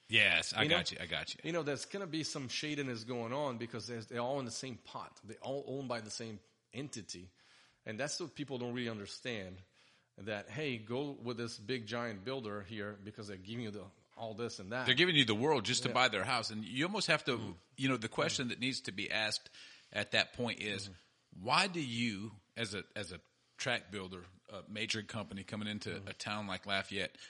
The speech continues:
Speaker 1: why do you feel that you need to give these folks so much up front to get their business? Is that the only way you can sell your houses? Is by
Speaker 2: Mm-hmm.
Speaker 1: giving them closing costs and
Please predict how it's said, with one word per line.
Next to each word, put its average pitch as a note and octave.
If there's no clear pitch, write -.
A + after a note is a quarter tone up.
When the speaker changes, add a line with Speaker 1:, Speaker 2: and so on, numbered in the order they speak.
Speaker 1:
why B2
do D3+
you C#3+
feel B2+
that F#2+
you B2
need C3+
to A2
give G2
these G2
folks F2
so -
much D#3
up A2+
front -
to -
get G2
their F2+
business? E2
Is G2+
that B2+
the B2+
only C3+
way C3
you C3
can G#2
sell B2+
your A#2+
houses? C3
Is G#2
by A2+
Speaker 2:
Mm-hmm. A2
Speaker 1:
giving B2+
them C3+
closing A2+
costs F2
and D#2+